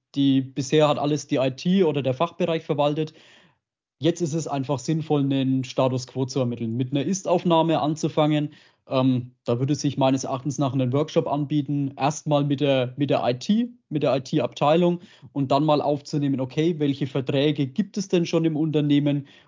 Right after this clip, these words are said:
Und ja, ganz klassisch diese auch in die vorhin genannte Excel, äh, Tabelle einfach mal hereinzubringen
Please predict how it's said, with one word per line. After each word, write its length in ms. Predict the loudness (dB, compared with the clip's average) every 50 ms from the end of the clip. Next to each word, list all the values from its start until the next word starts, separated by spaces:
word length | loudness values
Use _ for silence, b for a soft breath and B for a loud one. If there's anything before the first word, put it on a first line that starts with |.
| B _ -4
Und 300 | -2 0 0 -2 -4 _ _ _ _ _ _ _ _ _ _ _
ja, 280 | 0 0 0 0 -2 -2
ganz 260 | 0 0 0 0 -2
klassisch 480 | 0 0 0 0 0 -2 -4 -4 -8 _ _ _ _ _ _ _ -4
diese 360 | -2 0 0 0 0 0 2 2
auch 200 | 2 2 0 -2 -6
in 180 | -6 -6 -6 -4
die 180 | -4 -6 -6
vorhin 420 | -8 -8 -4 -4 -2 0 0 0 0
genannte 360 | 0 0 0 0 0 0 -2
Excel, 480 | -2 -4 -2 -2 0 2 2 2 2 0
äh, 400 | 0 0 2 4 4 2 2 0
Tabelle 400 | 0 0 2 2 4 4 4 2
einfach 220 | 0 0 0 0
mal 160 | 0 2 2
hereinzubringen 800 | 2 2 2 2 2 0 -2 -2 0 0 2 2 2 2 0 -2